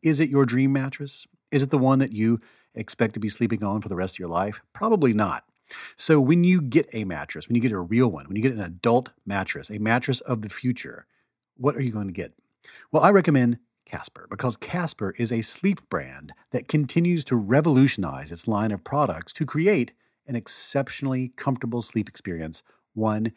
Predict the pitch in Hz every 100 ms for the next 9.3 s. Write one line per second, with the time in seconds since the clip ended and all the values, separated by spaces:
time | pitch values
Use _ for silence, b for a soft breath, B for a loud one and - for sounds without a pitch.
0 | b _ 104 87 90 - _ - 92 82
1 | 92 85 69 - B B B - 208 160
2 | 117 - - _ 104 92 - 135 185 156
3 | 85 - - - _ - 95 82 80 120
4 | 151 165 147 139 - 143 123 - 110 101
5 | 107 113 113 - 117 98 92 - 107 -
6 | 64 b b b 101 104 180 196 - 160
7 | 135 120 104 98 98 107 87 - - 175
8 | 190 175 151 113 104 104 98 87 - 139
9 | 143 147